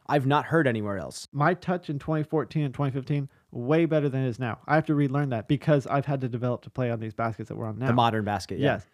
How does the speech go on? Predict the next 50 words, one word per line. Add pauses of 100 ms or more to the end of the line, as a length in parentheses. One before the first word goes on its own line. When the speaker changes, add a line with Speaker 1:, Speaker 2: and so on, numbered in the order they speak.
(140)
Speaker 2:
We
had
practiced
so
much
that
we
had
to
learn
touch. (140)
So
we
knew (240)
how
hard
to
put
it, (240)
how
far
to
put
it. (360)
But
yeah, (120)
the
point (100)
with
the
old
baskets
is (300)
the,
uh,
the
Mach
one,
the
Mach
two,
the
Mach
Speaker 1:
Mm-hmm.
Speaker 2:
three, (480)
those
were
designed
for
Frisbees.